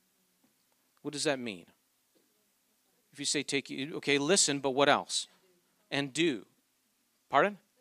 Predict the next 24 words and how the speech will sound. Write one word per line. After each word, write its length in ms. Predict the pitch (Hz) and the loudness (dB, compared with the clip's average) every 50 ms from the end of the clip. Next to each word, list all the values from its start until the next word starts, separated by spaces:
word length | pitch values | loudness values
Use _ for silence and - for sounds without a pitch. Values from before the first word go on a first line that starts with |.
| _ _ _ _ _ _ _ _ _ _ _ _ - - | _ _ _ _ _ _ _ _ _ _ _ _ -14 -6
And 200 | - 139 147 156 | -2 2 4 6
obey. 580 | 165 170 160 160 190 190 196 165 113 92 90 - _ _ _ _ _ _ _ _ _ _ _ _ _ _ _ - _ - | 6 6 8 8 8 8 8 6 4 2 -6 -18 _ _ _ _ _ _ _ _ _ _ _ _ _ _ _ -20 _ -8
Listen 380 | - 143 180 185 - 196 196 190 | -2 0 2 2 2 0 0 0
and 140 | 180 180 | 0 2
obey. 580 | 185 170 160 151 165 170 170 135 98 85 80 _ _ _ _ _ _ _ - - _ - - _ _ _ _ _ - | 2 0 0 2 2 2 2 2 -2 -6 -14 _ _ _ _ _ _ _ -20 -20 _ -20 -20 _ _ _ _ _ -8
So 400 | - - - 202 202 202 196 - _ - - | -4 -2 0 2 2 2 0 -2 _ -18 -14
you 240 | 147 143 180 220 | -10 -8 -6 -4
will 140 | 254 277 262 | 0 0 -2
find, 760 | 262 - - - 175 202 233 208 143 120 123 143 170 208 226 - _ _ - - - _ _ - | -2 -4 -4 0 0 0 0 0 -2 -4 -6 -8 -10 -12 -16 -20 _ _ -20 -20 -20 _ _ -12
uh, 320 | 131 117 113 107 104 101 | -10 -8 -8 -8 -10 -10
that 300 | 95 131 131 120 120 - | -6 -4 -2 -2 -2 -4
if, 180 | - 131 123 - | -8 -10 -10 -12
if 220 | - - 123 - | -14 -16 -14 -10
you 180 | 143 156 156 151 | -6 -4 0 2
actually 400 | 147 143 143 - - - 139 131 | 2 2 2 0 -4 -4 -4 -4
do 140 | 127 131 123 | -4 -4 -2
a 60 | 117 | 0
study 360 | - - - 143 139 139 123 | 0 0 0 -2 -2 -2 -2
on 200 | 113 107 98 98 | -4 -4 -6 -6
this, 260 | 101 104 127 - - | -8 -8 -6 -6 -6
I, 160 | - - - 104 _ _ - - - - _ _ - | -6 -8 -16 -20 _ _ -20 -20 -20 -20 _ _ -10
I'm 180 | - 113 120 113 | -8 -8 -6 -6
here, 180 | 131 139 131 139 | -4 -4 -4 -4
I'm 240 | 135 123 113 104 | -4 -6 -8 -10